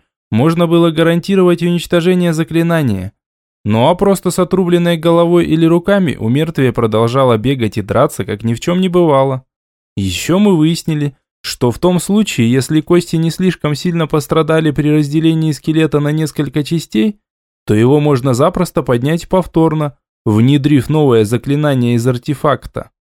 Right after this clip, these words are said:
Также мастер Никор подготовил целый список команд, которые хотел испытать на умертвиях. Оказывается, несмотря на мое веление выполнять все команды ремесленника,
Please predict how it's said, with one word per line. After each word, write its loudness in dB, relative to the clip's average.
Также 2
мастер 0
Никор 0
подготовил 2
целый 2
список -4
команд, -2
которые 2
хотел 0
испытать -2
на 0
умертвиях. -2
Оказывается, 0
несмотря 2
на 2
мое 4
веление 2
выполнять 0
все -2
команды 0
ремесленника, 0